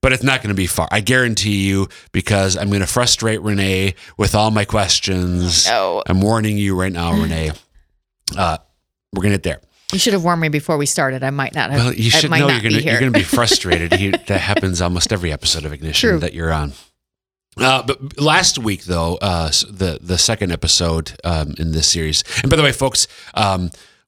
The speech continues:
Speaker 1: we're not necessarily gonna do this every week, uh, as part of the series, but at least here initially, I wanted to lay the
Speaker 2: Right,
Speaker 1: foundation of it.
Speaker 2: right.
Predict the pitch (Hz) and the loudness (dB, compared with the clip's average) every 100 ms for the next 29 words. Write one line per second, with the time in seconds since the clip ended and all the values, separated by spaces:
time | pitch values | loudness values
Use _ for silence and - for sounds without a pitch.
0 | - - 123 131 151 135 127 127 107 107 | -20 -6 0 2 2 2 2 2 0 0
1 | 92 90 92 - - - 98 107 95 95 | -2 0 2 2 0 -2 -2 -2 0 0
2 | 92 87 85 78 123 185 - - - 107 | 0 0 -2 0 0 0 -4 -6 -8 -4
3 | 117 113 107 110 - 104 - 117 107 104 | -2 0 0 -2 -2 -4 0 0 2 0
4 | - 110 107 104 - - 90 85 85 85 | 0 -2 -2 -2 -2 -2 -2 -2 -4 -4
5 | 101 92 - - 85 80 80 82 - 76 | -2 -2 -2 -4 -2 -2 -2 -2 -4 -4
6 | 73 76 71 67 67 71 71 73 71 67 | -8 -8 -8 -8 -8 -6 -6 -6 -8 -8
7 | - 64 87 - | -10 -6 -6 -6